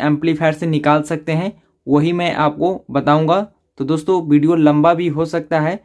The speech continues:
अगर इस टॉपिक में आप रुचि रखते हैं तो इस वीडियो को कंप्लीट वॉच कीजिए, फिर आपको अच्छे से समझ में आ जाएगा कि लाइन आउट और प्री आउट में क्या अंतर होता है और हम इसको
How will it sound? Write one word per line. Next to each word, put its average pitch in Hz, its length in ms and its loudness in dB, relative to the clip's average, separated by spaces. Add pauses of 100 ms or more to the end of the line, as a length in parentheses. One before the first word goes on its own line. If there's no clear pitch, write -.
अगर 165 240 -2
इस - 260 -6
टॉपिक 170 360 0
में 170 120 -2
आप - 280 0
रुचि 147 300 2
रखते 143 340 0
हैं 165 200 0 (300)
तो 165 60 -2
इस 156 140 -6
वीडियो 165 280 2
को 175 140 0
कंप्लीट 156 480 0
वॉच 160 240 2
कीजिए, 175 340 -4 (320)
फिर 170 220 -4
आपको 151 300 0
अच्छे - 400 -4
से 165 120 -6
समझ 165 300 -2
में 165 140 -2
आ 151 200 0
जाएगा 156 360 4 (340)
कि 160 80 -2
लाइन 147 520 2
आउट 139 380 0
और 175 380 0
प्री 165 300 0
आउट 151 300 0
में 190 160 -4 (300)
क्या 151 160 4
अंतर 165 360 0
होता 165 300 2
है 196 240 -2 (180)
और 143 160 0
हम 160 200 -2
इसको 156 360 0